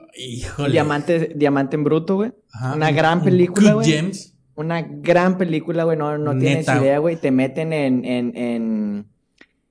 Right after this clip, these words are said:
Speaker 2: en esta atmósfera, güey, de sonidos, gente hablando y gritándose, güey. Pero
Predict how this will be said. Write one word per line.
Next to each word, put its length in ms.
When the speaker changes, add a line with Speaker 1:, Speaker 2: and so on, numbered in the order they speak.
Speaker 2:
en 240
esta 720
atmósfera, 800
güey, 540
de 220
sonidos, 800
gente 300
hablando 420
y 40
gritándose, 720
güey. 320
Pero 760